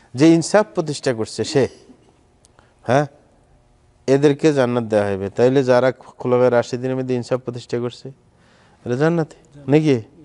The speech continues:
Speaker 1: হ্যাঁ, আর ওদের তো এমনি জান্নাতের সংবাদ আছেই নাকি, রাসূল সাল্লাল্লাহু আলাইহি ওয়াসাল্লাম তো দিয়ে রাখলেন। হ্যাঁ, তার ইনসাফ এরকম প্রতিষ্ঠা করছেন।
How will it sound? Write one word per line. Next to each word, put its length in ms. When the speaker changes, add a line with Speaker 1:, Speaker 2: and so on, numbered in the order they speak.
Speaker 1:
হ্যাঁ, 220
আর 200
ওদের 280
তো 140
এমনি 320
জান্নাতের 380
সংবাদ 320
আছেই 340
নাকি, 960
রাসূল 120
সাল্লাল্লাহু 40
আলাইহি 80
ওয়াসাল্লাম 320
তো 120
দিয়ে 320
রাখলেন। 380
হ্যাঁ, 200
তার 220
ইনসাফ 480
এরকম 340
প্রতিষ্ঠা 400
করছেন। 380